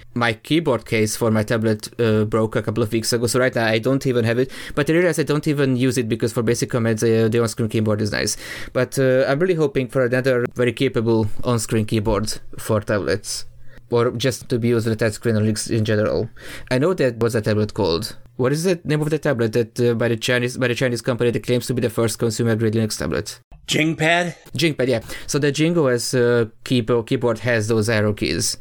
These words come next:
Speaker 1: but I don't know how, uh, Jing O S development is. And I think at this point it's not even fully open source, but they do plan to open source it.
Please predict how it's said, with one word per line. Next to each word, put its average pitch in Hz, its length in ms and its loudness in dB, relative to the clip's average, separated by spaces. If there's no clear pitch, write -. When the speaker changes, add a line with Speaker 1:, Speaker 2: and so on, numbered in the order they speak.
Speaker 1:
but 117 240 -2
I 127 60 0
don't 147 140 2
know 135 100 2
how, 110 300 2
uh, 107 200 0
Jing 113 240 0
O 113 300 2
S 107 180 0
development 107 460 0
is. 87 180 -2
And 123 400 -2
I 123 80 -2
think 170 240 -2
at 185 80 -2
this 175 160 -2
point 139 240 0
it's 135 160 -4
not 135 240 0
even 123 240 0
fully 117 260 0
open 113 240 0
source, 117 320 0
but 113 220 -2
they 110 140 0
do 110 320 -4
plan 104 280 -2
to - 80 0
open 101 220 0
source - 260 -4
it. - 220 -6